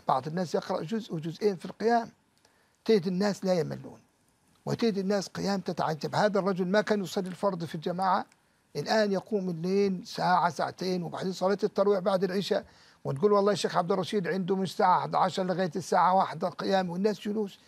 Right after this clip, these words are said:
والمسجد متروس خلق. إذن هذه دورات عجيبة ليست خاصة فقط بشهر رمضان، وإنما الله تبارك وتعالى جعل رمضان هو منشأ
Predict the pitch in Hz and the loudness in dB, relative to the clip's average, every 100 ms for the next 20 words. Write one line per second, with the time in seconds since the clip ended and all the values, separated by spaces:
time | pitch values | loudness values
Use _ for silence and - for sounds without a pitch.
0 | _ - 156 214 240 214 220 240 240 - | _ -4 0 2 2 0 0 -2 -8 -4
1 | 220 - - - _ _ _ _ _ _ | -6 -6 -16 -20 _ _ _ _ _ _
2 | _ 185 185 185 233 262 226 214 214 226 | _ -4 0 2 2 2 2 2 4 2
3 | 226 156 165 220 208 170 - - _ _ | 2 -2 -2 -6 -6 -6 -10 -16 _ _
4 | _ - - 180 226 202 - 208 196 190 | _ -16 0 0 2 0 0 0 0 -2
5 | 160 185 170 170 160 180 165 165 165 180 | -4 -4 -6 -8 -6 -4 -4 -4 -4 -2
6 | 190 208 _ _ _ 160 180 196 190 185 | -4 -8 _ _ _ 2 4 2 4 4
7 | 196 180 180 190 175 170 165 185 185 165 | 4 2 0 0 0 -2 2 4 4 2
8 | 202 185 180 180 175 214 214 190 160 214 | 2 2 0 0 2 2 2 0 0 4
9 | 202 233 233 - 233 | 4 4 2 2 2